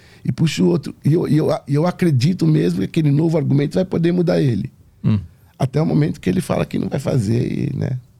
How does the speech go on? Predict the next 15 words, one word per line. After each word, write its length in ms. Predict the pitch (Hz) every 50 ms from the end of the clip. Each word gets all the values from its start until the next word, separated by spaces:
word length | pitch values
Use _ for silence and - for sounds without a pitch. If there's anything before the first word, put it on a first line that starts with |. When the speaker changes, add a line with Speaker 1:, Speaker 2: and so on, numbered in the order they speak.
| _ _ - -
Speaker 1:
E 80 | -
aí, 100 | - - - - - - - - -
quem 160 | - 113 113
viu 160 | 95 104 -
a 80 | - -
peça 300 | - - 120 127 - -
vai 160 | - 120 127
saber 340 | - - - - - - - - - - - - - - - -
o 60 | -
que 100 | - -
acontece 480 | 120 - - 123 120 117 117 117 123 -
com, 240 | - - 123 - -
com 140 | - -
o 40 | -
cara. 300 | - - - - - 80